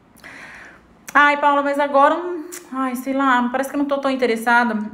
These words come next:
O que eu falei esses dias nos stories é o seguinte, é o seguinte, esses exercícios, eles vão trazer, enfatizar a mulher importante que você é, a mãe importante que você é. Ah, e antes de tudo, por que que eu falei a mulher importante que você é antes de mãe, antes de esposa,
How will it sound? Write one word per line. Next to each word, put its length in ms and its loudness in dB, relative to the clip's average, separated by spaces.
O 100 -10
que 100 -6
eu 20 -4
falei 180 -2
esses 160 -8
dias 160 -6
nos 100 -12
stories 220 0
é 40 -8
o 40 -10
seguinte, 540 -10
é 20 -14
o 40 -10
seguinte, 520 -6
esses 280 2
exercícios, 640 -4
eles 220 -2
vão 140 -2
trazer, 300 -4
enfatizar 680 -2
a 40 2
mulher 300 2
importante 460 -4
que 60 -8
você 240 -4
é, 140 -2
a 80 2
mãe 320 2
importante 580 -2
que 80 -12
você 280 -8
é. 200 -4
Ah, 800 2
e 140 0
antes 260 0
de 60 -10
tudo, 140 -10
por 80 -4
que 100 -8
que 60 -2
eu 40 -2
falei 180 2
a 40 0
mulher 320 4
importante 640 -4
que 60 -12
você 260 -6
é 180 2
antes 260 -4
de 80 -4
mãe, 400 -4
antes 240 -8
de 60 -10
esposa, 500 -4